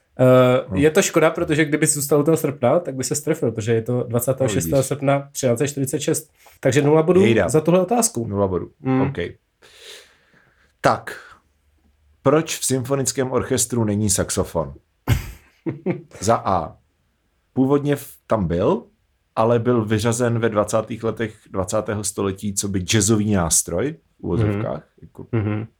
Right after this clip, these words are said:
Speaker 2: Za B. Byl vynalezen příliš pozdě.
Speaker 1: Mhm.
Speaker 2: A za C. Hej, v symfonickém orchestru, ale je saxofon.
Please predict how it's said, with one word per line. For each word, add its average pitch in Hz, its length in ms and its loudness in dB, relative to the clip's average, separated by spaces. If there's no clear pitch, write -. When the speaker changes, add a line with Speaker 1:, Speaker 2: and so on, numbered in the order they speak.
Speaker 2:
Za - 140 4
B. 117 240 0
Byl 120 220 4
vynalezen 113 600 2
příliš 104 320 -2
pozdě. 107 480 -4
Speaker 1:
Mhm. 104 360 -6
Speaker 2:
A 92 440 -2
za 101 160 2
C. 113 420 0
Hej, 95 380 -2
v - 100 -18
symfonickém 95 600 -6
orchestru, 95 520 -6
ale 87 160 0
je 87 100 0
saxofon. 85 560 -10